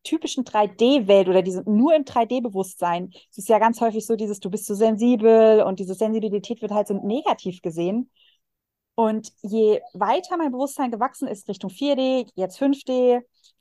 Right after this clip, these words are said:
desto mehr merke ich, was das für einen Vorteil hat, so bewusst zu sein, aber auch so sensitiv. Weil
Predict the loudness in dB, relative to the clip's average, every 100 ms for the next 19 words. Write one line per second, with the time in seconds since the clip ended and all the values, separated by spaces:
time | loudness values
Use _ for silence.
0 | -8 -8 -6 -6 -4 0 2 2 0 -6
1 | _ _ -8 -4 0 -2 -2 -6 -6 -6
2 | -8 -10 -12 -8 -8 -12 -10 -2 0 0
3 | 2 2 2 2 0 0 -6 -20 _ 0
4 | 2 2 -2 -2 2 0 -2 0 4 6
5 | 4 0 0 2 2 -2 -2 -4 -4 _
6 | _ _ _ 2 4 2 -2